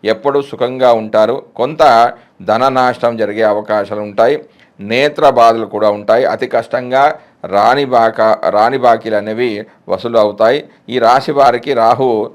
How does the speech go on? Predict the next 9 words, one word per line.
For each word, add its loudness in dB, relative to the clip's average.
వంద -6
శాతం 0
శుభ -6
ఫలితాలు 0
ఇస్తాడు. -2
కారణం -2
ఏంటంటే -4
ఈ -8
రాశిలో, 0